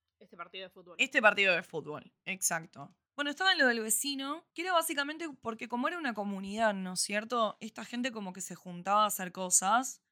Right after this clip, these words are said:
Speaker 2: porque pasaban por la casa, porque, de nuevo, como es un barrio cerrado,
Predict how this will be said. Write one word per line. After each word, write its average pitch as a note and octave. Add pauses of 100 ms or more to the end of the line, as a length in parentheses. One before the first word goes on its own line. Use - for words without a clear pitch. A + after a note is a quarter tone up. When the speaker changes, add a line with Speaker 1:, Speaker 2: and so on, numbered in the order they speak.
(120)
Speaker 2:
porque E3+
pasaban F#3
por F3
la E3+
casa, G3+
porque, E3+ (120)
de F3
nuevo, A3
como A3
es C#4
un C4
barrio C4
cerrado, A#3+